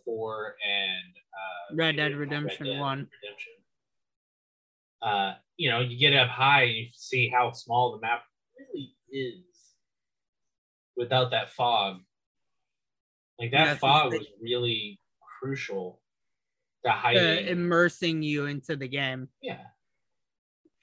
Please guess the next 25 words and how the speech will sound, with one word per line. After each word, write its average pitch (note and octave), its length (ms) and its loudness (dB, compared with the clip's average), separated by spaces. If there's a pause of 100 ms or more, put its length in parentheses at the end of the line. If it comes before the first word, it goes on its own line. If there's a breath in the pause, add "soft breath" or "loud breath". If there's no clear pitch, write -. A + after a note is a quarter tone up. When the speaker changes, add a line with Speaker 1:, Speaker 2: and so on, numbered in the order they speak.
(160)
Speaker 2:
And D#3+ 120 0
without D#3 400 2
it, D3 140 -2
dude, D3+ 160 2
I, D#3+ 320 2
I - 40 0
saw F#3 200 -2
the F3 80 2
video E3+ 300 2
of D#3+ 80 -4
the E3 60 -2
dude D#3+ 260 0
that D#3 240 -2
climbed E3 280 -2
Mount D3+ 300 -2
Chiliad, D3+ 540 0
and D3+ 100 -4
you D3 100 -2
could E3 120 -4
literally D#3 460 0
see D3+ 280 -4
the D3 160 -4
entire C#3 440 0
s-, - 140 -14
map C3+ 360 -2